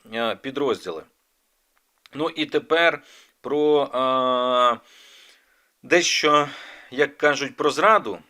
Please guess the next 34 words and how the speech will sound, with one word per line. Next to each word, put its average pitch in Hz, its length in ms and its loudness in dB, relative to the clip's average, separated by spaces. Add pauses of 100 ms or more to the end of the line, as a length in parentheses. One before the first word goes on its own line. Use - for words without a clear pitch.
(160)
Ну, 160 160 -4
не 160 120 -4
зовсім 143 420 -8
зраду, 143 420 -2
але 127 200 -4
зараз 139 400 -4
я 123 140 0
поясню. 117 640 -10 (420)
Дещо 180 340 0
про 151 180 -4
позицію 147 500 -6
Німеччини, 151 600 -6
яка, 139 540 -4 (260)
як 147 240 0
я 160 140 4
зазначав 147 560 -2
на 143 120 -2
початку, 156 800 -4 (540)
ну, 208 100 -6
не 208 140 0
завжди 156 540 0
є 139 280 -4
до 139 180 -4
кінця 143 420 -4
послідовною, 104 1000 -6
як 160 300 -4
і 196 180 -10
інших 220 340 -4
наших 127 400 -4
партнерів, 113 480 -4
зрештою, 101 520 -4
коли 120 220 -8
це 117 140 -10
стосується 120 680 -8